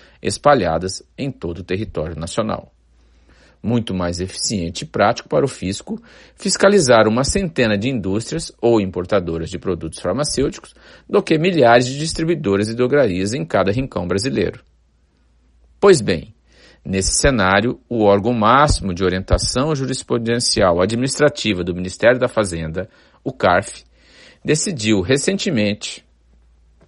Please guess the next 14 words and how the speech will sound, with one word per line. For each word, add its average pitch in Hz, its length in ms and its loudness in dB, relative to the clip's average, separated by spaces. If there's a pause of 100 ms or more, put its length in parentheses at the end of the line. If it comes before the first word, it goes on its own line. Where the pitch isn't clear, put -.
(260)
agora 104 640 4 (120)
em 104 180 -4
dois 85 220 -6
mil 87 100 -8
e 82 60 -8
dezenove, 107 580 -2 (500)
um 202 140 -4
caso 110 420 2
que 202 120 -6
vinha 120 260 -4
intrigando 117 580 -2
a 147 60 4
cena 107 320 -4
tributária 101 720 -4